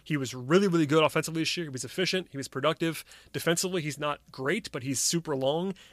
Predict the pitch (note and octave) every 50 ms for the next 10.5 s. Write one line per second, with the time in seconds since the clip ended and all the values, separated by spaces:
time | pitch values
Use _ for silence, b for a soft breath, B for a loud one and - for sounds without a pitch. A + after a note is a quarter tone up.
0 | B B - C#3 C3 B2+ B2 A2+ - - D#3+ D3 D3 C#3 C3+ D#3+ - - G3 G#3
1 | A3+ G3+ - - D#3+ E3+ F3+ F#3 F#3 F3+ F3 - - G3 G3+ G#3 G#3 - B B
2 | B B B B D3 C#3+ C#3+ C#3+ C3 C#3 C#3+ C#3 C3 C3+ C3 C3+ C3 B2 - B2+
3 | B2 C3 C#3 D3+ D3 D3+ C#3+ C#3 C3+ B2+ C#3 D3 D#3 C#3+ C3 - D#3+ F#3 A3 B3
4 | A#3 - - B2+ C3 A#2+ - C#3+ C#3 C3+ C3+ C3+ C3 - - D#3+ D#3+ D#3 D3+ C#3+
5 | D3 - E3 D3+ D3 C#3+ b b b b b b - B2+ - - D3 C#3 B2 -
6 | - D#3 C#3 - D#3+ D3 C#3 A#2+ C3 B2 C3 B2+ C3+ C#3 B2+ C3 A#2+ A2+ A#2+ C3+
7 | C#3+ D3+ - D3+ C3 - D#3+ - - - - D3+ D3 - C#3 - D#3 D3+ - D3
8 | D3+ D#3 D3+ D3+ - B B B B B B - C#3+ E3 D#3 - C#3 D3 - -
9 | D#3 C#3 C#3+ C#3+ D3+ C#3+ C#3 C#3+ - - - D3 C#3+ C#3+ D3 - C3+ C3 C3 B2+
10 | C3 A#2+ C3 C3 C3 C3 B2+ A#2+ - -